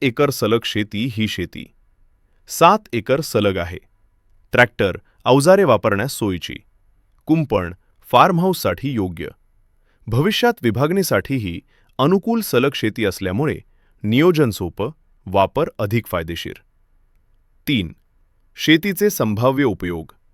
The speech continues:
ही शेती पुढील कारणांसाठी उत्तम आहे.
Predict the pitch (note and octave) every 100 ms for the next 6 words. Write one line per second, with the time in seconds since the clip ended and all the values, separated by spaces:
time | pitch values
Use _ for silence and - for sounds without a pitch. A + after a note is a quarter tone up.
0 | _ _ _ _ _ _ _ C3+ A3 -
1 | E3 G3 F3+ C3 C3 G3 B2 G#2+ A2 G2+
2 | F2+ B2+ E3 D3 - G#2+ F2+ E2